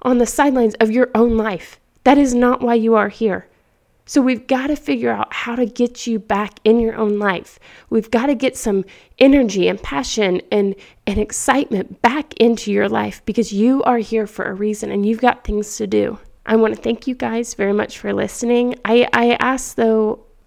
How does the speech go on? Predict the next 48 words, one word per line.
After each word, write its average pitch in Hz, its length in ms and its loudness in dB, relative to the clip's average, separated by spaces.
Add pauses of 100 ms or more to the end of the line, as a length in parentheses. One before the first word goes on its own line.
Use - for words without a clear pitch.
(100)
I 190 140 0
know 170 260 0
I'm 165 180 -4
always 165 260 -4
asking - 340 -4
you 190 60 -2
guys 190 260 -8
for 190 140 -10
prayer, 180 260 -8
but 175 160 -8
I 180 80 -4
do 180 320 -4
ask 180 360 -12
that 202 180 -6
you 202 140 -2
would 196 80 -4
be 202 120 -4
praying 190 300 -4
for - 100 -12
me 196 80 -4
this 208 260 -8
week. 208 460 -8
I'm, 190 400 0
I 180 120 2
am 190 260 2
pretty 202 260 -2
tired, 180 600 -4
and 185 260 -6 (280)
I 196 120 2
have 190 340 -2
actually - 320 -4
worked 92 320 -6
on 95 140 -4
all 98 180 -4
of - 120 -10
this - 140 -10
stuff - 340 -10
a - 40 -6
lot, - 460 -2
and - 340 -6 (320)
I'm 190 180 -2
just 202 280 -4
trusting 185 400 -8
that 180 160 -6
God 170 180 -8
is 196 220 -12
leading - 360 -4
me 190 380 -8